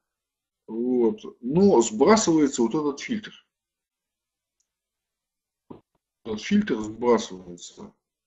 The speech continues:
Поэтому его нужно по новой настроить.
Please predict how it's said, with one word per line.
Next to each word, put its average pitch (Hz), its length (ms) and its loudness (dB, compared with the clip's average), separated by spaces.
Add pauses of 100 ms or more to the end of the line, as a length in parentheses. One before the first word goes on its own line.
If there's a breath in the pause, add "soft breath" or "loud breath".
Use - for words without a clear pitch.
(1700)
Поэтому 143 520 6
его 165 320 0
нужно 135 300 2
по 117 160 0
новой 117 320 4
настроить. 196 580 0